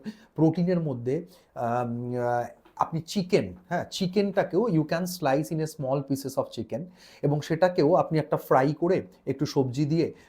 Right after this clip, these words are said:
আহ, সেটাই একটা ডায়েট হয়ে গেল, হ্যাঁ, প্রোটিন ডায়েট, হ্যাঁ। আহ, ব-, যেরকম আপনি নুডলস বানাচ্ছেন ফ্রাই করে বিভিন্ন সবজি দিয়ে, সেরকম এটাও একটা ফ্রাইড আপনি করতে পারেন। So that is also very important। এটা হলো, আহ, চিকেন। So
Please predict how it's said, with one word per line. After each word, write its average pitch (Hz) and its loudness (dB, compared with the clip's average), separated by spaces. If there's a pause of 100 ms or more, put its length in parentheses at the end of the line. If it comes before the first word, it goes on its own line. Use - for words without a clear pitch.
আহ, 170 2
সেটাই 214 4
একটা - 4
ডায়েট 123 2
হয়ে 110 -2
গেল, 92 -8 (160)
হ্যাঁ, 160 0
প্রোটিন 135 0
ডায়েট, 85 -8 (100)
হ্যাঁ। 165 -2
আহ, - 2
ব-, 139 2
যেরকম 156 2
আপনি 156 0
নুডলস 151 0
বানাচ্ছেন 147 -4
ফ্রাই 139 0
করে 147 0
বিভিন্ন 135 -2
সবজি 131 -4
দিয়ে, 156 -4
সেরকম 139 -6
এটাও 156 2
একটা 139 -2
ফ্রাইড 113 -6 (180)
আপনি - -8
করতে 113 -10
পারেন। 92 -10
So 90 -16
that 127 -4
is 147 -4
also 143 0
very 123 0
important। 107 -6 (720)
এটা 160 4
হলো, 160 4 (220)
আহ, 120 4
চিকেন। 104 -2
So 175 2